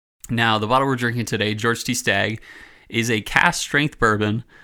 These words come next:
that is part of a very prestigious five bottle collection. Uh, other bottles in the collection are William LaRue Weller, which is a cask strength wheated bourbon, which is around twelve years old. Uh, there's Eagle Rare seventeen, which used to be ninety proof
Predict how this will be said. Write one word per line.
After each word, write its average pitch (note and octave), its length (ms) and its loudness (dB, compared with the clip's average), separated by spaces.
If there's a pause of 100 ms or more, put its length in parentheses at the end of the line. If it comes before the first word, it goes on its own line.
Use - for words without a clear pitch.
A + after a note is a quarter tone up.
(140)
that A#2 120 -2
is A2+ 120 0
part C3 220 0
of A#2 40 -4
a A2+ 60 2
very A#2 320 2
prestigious A2 640 -2
five G2+ 280 0
bottle F#2+ 200 2
collection. - 540 -6 (760)
Uh, - 180 -8
other A#2+ 220 0
bottles B2 380 2
in A#2 240 -2
the G#2 80 -2
collection A#2+ 500 0
are G#2 320 0
William A#2 400 0
LaRue A#2 260 0
Weller, B2+ 520 0
which A2+ 220 -6
is G#2 120 -4
a G2+ 100 0
cask - 360 0
strength A2+ 360 -2 (440)
wheated C3 380 0
bourbon, G#2+ 500 -2
which C#3 140 0
is D3 120 0
around D#3 440 2
twelve A#2 280 0
years G#2+ 180 0
old. G#2 320 -4 (600)
Uh, A2 140 -6
there's A2 280 -4
Eagle C#3 300 0
Rare B2+ 260 4
seventeen, B2+ 720 0 (460)
which B2+ 340 0
used C3+ 340 -2
to E3 40 2
be C#3+ 180 4
ninety B2 340 2
proof - 480 -4